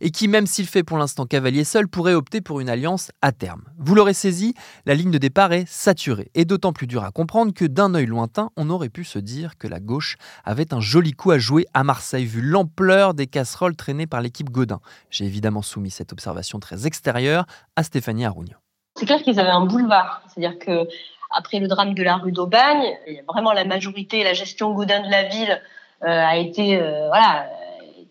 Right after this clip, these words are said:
Speaker 2: très fortement critiquée. Il y a eu aussi un rapport de la Chambre régionale des comptes à la fin de l'année dernière, lui aussi au vitriol. Donc vraiment, <clears throat> la gauche marseillaise avait un boulevard, euh, pour en tout cas mener une belle campagne et inquiéter sérieusement, euh,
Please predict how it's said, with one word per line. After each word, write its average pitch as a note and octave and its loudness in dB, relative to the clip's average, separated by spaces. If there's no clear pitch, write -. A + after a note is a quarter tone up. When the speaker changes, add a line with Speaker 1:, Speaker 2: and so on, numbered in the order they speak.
Speaker 2:
très - -2
fortement F#3+ 0
critiquée. A3+ 2
Il C4+ 4
y - 4
a G3+ 4
eu F3+ 2
aussi F#3 0
un F#3 4
rapport F#3+ 4
de F3 -2
la E3 -2
Chambre F#3+ -2
régionale F#3 -2
des F#3+ -4
comptes G3 0
à D#3+ 0
la D#3 0
fin F3 -4
de F3 0
l'année F3 2
dernière, F3+ 2
lui E3 -6
aussi G#3 -4
au F3 -6
vitriol. G#3 2
Donc E3 -4
vraiment, B3 4
<clears throat> - -10
la A#3+ 4
gauche B3 2
marseillaise A#3+ 0
avait F#3+ 2
un F#3+ 0
boulevard, A#3+ 2
euh, F#3 0
pour A#3 -2
en G#3+ 2
tout G3+ -10
cas B3 2
mener G#3 -2
une F3+ -6
belle G3 -2
campagne F3+ 0
et F3 -4
inquiéter F#3 -6
sérieusement, G#3 2
euh, F3 0